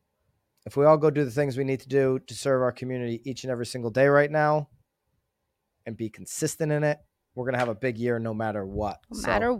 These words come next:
Speaker 1: keep that in
Speaker 2: what.
Speaker 1: mind as you move forward here throughout this week. Consistency is undefeated. Nicole, I will see you next week, fresh off of Eric's wedding.
Speaker 2: I know. It's so,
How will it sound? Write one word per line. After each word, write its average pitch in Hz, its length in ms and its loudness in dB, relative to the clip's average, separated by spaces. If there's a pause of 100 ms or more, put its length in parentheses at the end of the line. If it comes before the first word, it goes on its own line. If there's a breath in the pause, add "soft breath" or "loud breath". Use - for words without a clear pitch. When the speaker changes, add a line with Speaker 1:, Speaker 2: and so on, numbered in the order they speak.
(120)
Speaker 1:
keep 156 120 0
that 160 160 4
in 139 40 -8
Speaker 2:
what. 135 60 -8
Speaker 1:
mind 143 280 2
as 123 140 -4
you 127 60 -6
move 131 200 0
forward 131 320 0
here 131 160 -2
throughout 120 320 -4
this 127 220 -8
week. 131 200 -4
Consistency 127 800 -8 (380 soft breath)
is 127 160 -6
undefeated. 135 640 0
Nicole, 156 580 4 (420)
I 143 120 2
will 202 120 2
see 202 240 -4
you 156 60 0
next 151 340 -2
week, 135 280 0
fresh 156 380 2
off 151 260 4
of 135 300 -2 (1300)
Eric's 156 380 2
wedding. 131 400 0
Speaker 2:
I 285 180 0
know. 349 220 -2
It's 285 140 -8
so, 294 120 -2